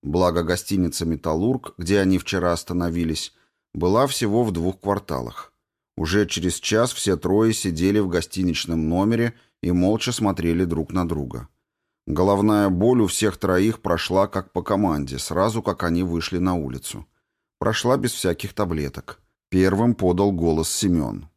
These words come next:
Он тоже был из бывших сотрудников правоохранительных органов – и когда-то давно начинал работать с Глебом.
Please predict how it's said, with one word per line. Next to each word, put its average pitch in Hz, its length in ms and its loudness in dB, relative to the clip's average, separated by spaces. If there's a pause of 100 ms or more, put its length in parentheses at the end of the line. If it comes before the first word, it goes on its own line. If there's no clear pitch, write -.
(380)
Он 101 200 2
тоже 127 280 4
был 92 220 4
из 85 100 2
бывших 90 380 0
сотрудников 85 680 -2
правоохранительных 85 1080 0
органов – 123 480 2 (340)
и 82 80 -4
когда-то 110 460 0
давно 92 420 2
начинал 95 540 2
работать 82 480 0
с 82 120 -4
Глебом. 62 580 -4